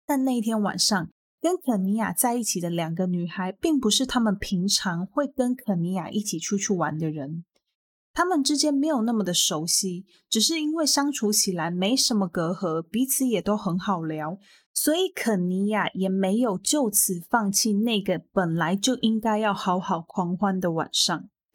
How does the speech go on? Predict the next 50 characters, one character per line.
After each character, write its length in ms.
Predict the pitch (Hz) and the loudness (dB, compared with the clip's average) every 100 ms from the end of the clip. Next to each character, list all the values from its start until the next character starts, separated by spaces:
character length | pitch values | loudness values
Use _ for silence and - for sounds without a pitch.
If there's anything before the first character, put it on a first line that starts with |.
| _ _ _ _ _ _ | _ _ _ _ _ _
在 160 | - 359 | 0 2
经 200 | 359 339 | 2 2
过 180 | 330 320 | 2 0
一 100 | 302 | 0
番 200 | 285 285 | 2 2
搜 320 | - 277 285 | 2 2 0
寻 300 | - 208 185 | 0 0 0
之 160 | 180 196 | 0 0
后， 180 | 214 | 0
他 160 | 202 277 | 0 0
们 180 | 277 247 | 2 0
最 280 | - 302 247 | 0 0 0
终 280 | - 240 | 0 0
顺 360 | 247 - 254 226 | 2 2 2 2
利 160 | 233 208 | 0 0
地 120 | 185 | -2
进 300 | - 240 214 | 0 0 2
入 220 | 214 196 | 0 -2
了 180 | 180 165 | -2 -2
一 140 | 196 | -2
家 260 | 196 190 180 | 0 0 0
叫 220 | 196 208 | 2 0
做 240 | 202 180 | 2 0
二 180 | 170 302 | 0 -2
十 180 | - - | 0 0
四 300 | 202 - 226 | 0 0 -2
K 280 | - 196 190 | 0 0 0
的 260 | 175 151 | 0 -2
夜 180 | 165 180 | -2 -4
店 260 | 165 175 143 | -2 -4 -4
里。 200 | 131 - _ _ _ _ _ _ - | -8 -12 _ _ _ _ _ _ 0
一 80 | 277 | 2
进 200 | 349 349 | 2 2
到 160 | 339 | 2
夜 160 | 302 285 | 0 0
店 260 | 262 226 | 0 0
里， 140 | 180 180 | -2 -2
三 300 | - 294 330 | 0 0 2
个 100 | 269 | 2
人 220 | 208 202 | 2 0
找 240 | 196 208 | 2 0
了 160 | 196 202 | 2 0
一 60 | 220 | 0
个 100 | 226 | -2
桌 360 | - 262 277 | 0 0 0
子 240 | 277 226 190 | 0 0 -2
坐 360 | - 269 247 | -2 0 0
了 100 | 185 | 0
下 300 | 170 220 185 | 0 0 0
来， 320 | 165 147 190 | -4 -8 -12